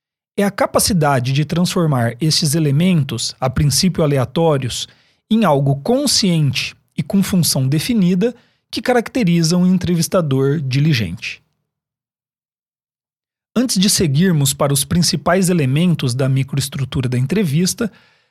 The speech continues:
vale a pena ressaltar as principais aplicações dessa linguagem criada por Sean Shea, chamada Facilix. O uso de uma linguagem apropriada é uma condição para o adequado estudo de uma disciplina.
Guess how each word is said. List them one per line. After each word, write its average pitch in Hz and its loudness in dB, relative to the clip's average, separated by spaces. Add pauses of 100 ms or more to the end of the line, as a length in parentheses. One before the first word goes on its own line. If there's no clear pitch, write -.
(140)
vale 220 2
a 214 0
pena 233 0
ressaltar 196 2
as 196 2
principais 196 0
aplicações 202 0
dessa 143 0
linguagem 151 2
criada 156 0
por 180 0
Sean 180 0
Shea, 123 -2
chamada 190 0
Facilix. - -4 (1200)
O 185 2
uso 214 2
de 151 2
uma 170 2
linguagem 143 2
apropriada 135 0
é 175 -2
uma 185 2
condição 190 0
para 185 2
o 190 2
adequado 185 2
estudo 196 0
de 156 0
uma 151 0
disciplina. 131 -4